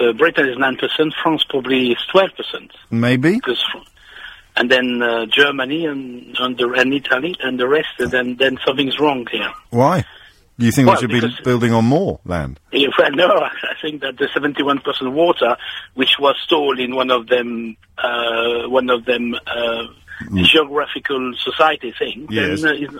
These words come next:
Speaker 1: is not truly may be correct then.
Speaker 2: No, 'cause it's nine percent of the available land is built on,
Speaker 1: The
Speaker 2: not
Speaker 1: available land.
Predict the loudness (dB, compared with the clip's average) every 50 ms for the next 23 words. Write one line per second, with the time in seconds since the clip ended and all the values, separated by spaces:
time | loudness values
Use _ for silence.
0 | -16 -16 -16 -16 -18 -6 -4 0 2 2 2 2 0 -4 -4 -4 -2 -2 -2 -4
1 | -4 _ _ _ _ _ _ _ _ -2 0 0 0 0 0 2 2 0 0 -4
2 | -6 -8 -8 -8 -2 2 2 4 4 2 0 -2 -4 -6 -4 -6 -4 0 2 2
3 | 4 4 4 2 2 2 2 2 4 2 2 2 0 -2 0 2 2 2 2 2
4 | 2 2 2 2 0 0 0 0 0 2 2 2 2 2 0 0 -2 -4 -4 0
5 | 2 4 4 4 2 0 0 2 4 4 6 6 4 2 2 2 0 0 -2 -4
6 | -8